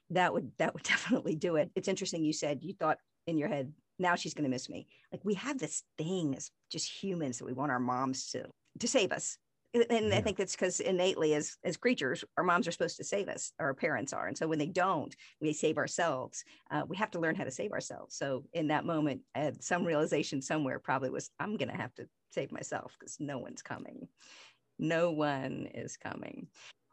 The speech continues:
Speaker 1: What do you think made you survive it? 'Cause not everybody would. Not everybody would have made it through what you went through.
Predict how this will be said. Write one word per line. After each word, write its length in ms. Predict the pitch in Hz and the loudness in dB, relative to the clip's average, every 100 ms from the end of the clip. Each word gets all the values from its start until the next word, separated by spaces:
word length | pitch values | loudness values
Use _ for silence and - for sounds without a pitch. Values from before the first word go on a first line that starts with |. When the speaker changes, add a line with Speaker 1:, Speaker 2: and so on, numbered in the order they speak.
| _ - | _ 0
Speaker 1:
What 200 | 294 349 | 0 2
do 100 | 254 | 0
you 100 | 190 | 0
think 240 | - 175 - | 0 -2 0
made 300 | 170 165 175 | 0 0 0
you 360 | 156 131 - _ _ _ _ - | 0 0 -4 _ _ _ _ -8
survive 480 | - 165 139 160 - | 0 2 4 2 0
it? 160 | - _ - | -10 _ -8
'Cause 160 | 190 - | -2 2
not 180 | 226 | 4
everybody 400 | 226 254 156 127 | 4 4 2 2
would. 240 | 110 120 - _ _ - | 0 -4 -6 _ _ 0
Not 160 | 196 208 | 4 6
everybody 460 | 196 180 170 170 | 6 6 6 4
would 280 | 160 160 156 | 2 2 2
have 240 | 180 143 160 | 2 2 2
made 220 | 151 151 | 2 2
it 120 | 143 | -2
through 180 | 165 135 | 0 2
what 220 | 127 - | 0 0
you 80 | 131 | -2
went 160 | 156 - | -2 -4
through. 260 | 67 - | -10 -10